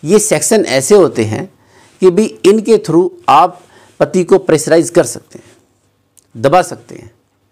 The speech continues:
कि भाई आपकी फैमिली ने मेरे साथ गलत किया, या ऐसे झूठे ग-, गलत एलिगेशन लगा करके लोग प्रेशर में आते हैं, क्योंकि सज़ा होने का डर होता है, लेडीज का सिर्फ कहना ही होता है। तो इसलिए जब भी ऐसा कुछ हो,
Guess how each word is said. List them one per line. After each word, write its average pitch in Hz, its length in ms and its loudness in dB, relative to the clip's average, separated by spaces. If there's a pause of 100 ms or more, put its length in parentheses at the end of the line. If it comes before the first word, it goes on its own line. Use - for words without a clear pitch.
(680)
कि 151 60 -6
भाई 170 240 0 (120)
आपकी 147 300 0
फैमिली 151 380 -4
ने 160 100 -4
मेरे 147 140 -4
साथ 143 140 -4
गलत 147 340 -2
किया, 135 240 0
या 139 200 -2
ऐसे 143 240 -2
झूठे 170 420 0
ग-, 147 240 -2
गलत 208 240 2
एलिगेशन 160 380 -2
लगा 123 220 -6
करके 151 280 0
लोग 208 280 0
प्रेशर 214 280 0
में 165 120 0
आते 107 180 -6
हैं, - 20 -12
क्योंकि 160 200 -2
सज़ा 190 120 0
होने 196 160 0
का 185 60 -2
डर 175 140 -6
होता 143 220 -18
है, - 100 -20 (400)
लेडीज 170 240 2
का 180 100 2
सिर्फ 175 260 -2
कहना 151 200 2
ही 165 60 -2
होता 123 200 -10
है। 123 60 -14 (560)
तो 190 60 2
इसलिए 208 280 0
जब 143 320 -2
भी 233 140 4
ऐसा 220 220 -2
कुछ - 260 -6
हो, 110 100 -8